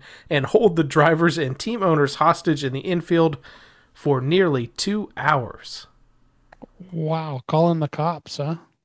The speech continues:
Speaker 1: Moving on, we have August twelfth, nineteen seventy-three.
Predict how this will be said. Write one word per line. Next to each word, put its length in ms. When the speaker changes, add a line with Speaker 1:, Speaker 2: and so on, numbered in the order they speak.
Speaker 1:
Moving 300
on, 220
we 100
have 260
August 420
twelfth, 520
nineteen 580
seventy-three. 800